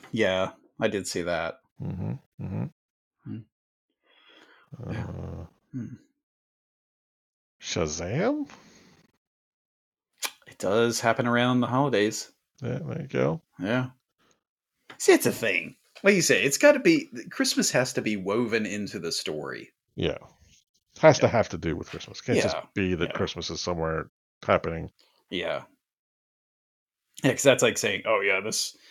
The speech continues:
Speaker 1: yeah, this film took place, you know, in early February. It's a Groundhog Day film."
Speaker 2: <laughs> Which is classically, uh, about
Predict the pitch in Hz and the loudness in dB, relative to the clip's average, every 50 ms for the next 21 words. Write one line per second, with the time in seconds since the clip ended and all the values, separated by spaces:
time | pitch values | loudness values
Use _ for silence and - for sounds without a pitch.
0 | - - - - - _ 113 92 87 104 104 - - 120 117 117 113 110 - - | -20 -20 -20 -20 -8 _ -2 0 0 0 -4 0 2 4 4 4 2 0 0 0
1 | 127 - - - 113 110 113 120 - - - - - 101 98 104 104 113 127 127 | 0 0 0 2 2 2 2 2 0 -2 -2 -4 -2 -2 2 4 4 4 4 4
2 | 123 - - - 104 104 110 117 - - 165 - 104 - - - - - - - | 2 0 0 0 2 2 2 4 4 2 2 2 0 -4 -4 -6 -6 -6 -10 -10
3 | - - 151 - 160 139 175 175 185 180 147 113 101 95 - 80 87 - - 87 | -12 -12 -4 -2 0 2 2 2 2 4 4 4 4 4 0 -4 -6 -6 -6 -6
4 | 78 76 64 - - _ _ _ _ _ _ _ - 196 - - 202 175 - _ | -6 -6 -10 -12 -16 _ _ _ _ _ _ _ 0 0 0 2 -4 -4 -4 _
5 | - 185 - _ - - - _ _ _ _ - - - - - 143 131 - - | -10 -10 -10 _ -10 -10 -10 _ _ _ _ -8 -8 -8 4 6 8 8 8 6
6 | 120 - - 123 113 104 - 104 90 - 85 80 78 78 78 78 80 76 82 80 | 2 2 4 4 4 4 2 -2 -2 -2 -2 -2 -2 -2 -4 -4 -6 -6 -8 -10
7 | - | -10